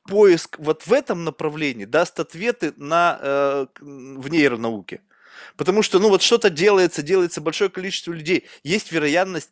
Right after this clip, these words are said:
спонтанного открытия. И вот, возможно, вот это вот спонтанное что-то произошедшее выступит как раз вот этим мостом, который сейчас не очевиден, поскольку, ну, как бы все-таки на человеке так не поэкспериментируешь, что все-таки как бы люди.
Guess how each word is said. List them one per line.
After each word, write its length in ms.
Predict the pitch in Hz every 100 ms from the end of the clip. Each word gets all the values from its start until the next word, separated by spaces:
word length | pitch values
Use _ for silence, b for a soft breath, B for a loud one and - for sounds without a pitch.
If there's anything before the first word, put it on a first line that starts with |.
| _
спонтанного 920 | - - 170 160 - 170 170 160 143
открытия. 600 | 135 - 156 160 - 90 _ B B B B
И 60 | 151
вот, 180 | 160 180
возможно, 480 | 170 202 214 170
вот 160 | 160 165
это 160 | 180 160
вот 140 | 143
спонтанное 800 | - 170 165 - 180 165 143 123
что-то 340 | - 156 151 131
произошедшее 800 | 147 143 151 - 285 - 160 127
выступит 480 | 160 196 185 180 -
как 140 | 143
раз 240 | 160 151 139
вот 200 | 135 156
этим 200 | 151 135
мостом, 580 | 143 - - 226 254 - B B
который 400 | - 147 170 156
сейчас 380 | 139 - 165 -
не 100 | 147
очевиден, 540 | 139 - 170 220 170 131
поскольку, 500 | 139 - 151 139 147
ну, 200 | 156 123
как 180 | 131
бы 100 | 123
все-таки 380 | 117 131 127 127 - B B 139
на 100 | 135
человеке 460 | 160 160 147 -
так 180 | 147 127
не 100 | 131
поэкспериментируешь, 840 | 143 127 - 147 160 165 247 147 -
что 220 | - 113 110
все-таки 380 | 120 107 113
как 260 | - - 113
бы 80 | 113
люди. 340 | 156 190 110